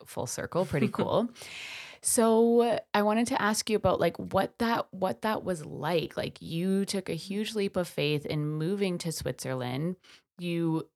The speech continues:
Speaker 1: integrated yourself so gracefully and so beautifully. You've learned the language, like, you, you picked up that language. You now run your own business there. You run a, a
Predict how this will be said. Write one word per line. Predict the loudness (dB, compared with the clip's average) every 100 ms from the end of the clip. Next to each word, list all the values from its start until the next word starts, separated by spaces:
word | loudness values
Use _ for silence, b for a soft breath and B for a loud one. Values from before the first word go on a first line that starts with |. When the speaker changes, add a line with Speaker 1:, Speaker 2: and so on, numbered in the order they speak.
| -2
Speaker 1:
integrated | 0 2 0 2 0 0 0
yourself | -2 -2 -2 0 0 -2 -6 -18 _ _ -6
so | -4 0 2 4 4 2 -2
gracefully | -2 -2 -2 0 0 0 0 -2
and | -2 -4
so | 0 -2
beautifully. | 0 0 0 0 -4 -4 -2
You've | -4 -6 -8 -12 -20 _ _
learned | -2 0 2 0 -2 -2
the | 0
language, | 2 2 2 0 0 0 -2
like, | -2 -4 -4
you, | -6 -2 -2 -4
you | -8 -6 -4 -6 -12 _
picked | -4 -4 -2
up | -2 -2
that | -2 -2 -2
language. | -6 -6 -4 -2 0 -2 -4 -10 B B B B -4
You | -2
now | 0 2 4 6 4 2
run | 0 2 2
your | 2 2
own | 2 2 2
business | 2 2 2 -2 -2 -8
there. | -8 -4 0 0
You | 0 -2 0
run | 2 2 0 -2 -4 -2
a, | -2 -4 -10 -6
a | -6 -4 -6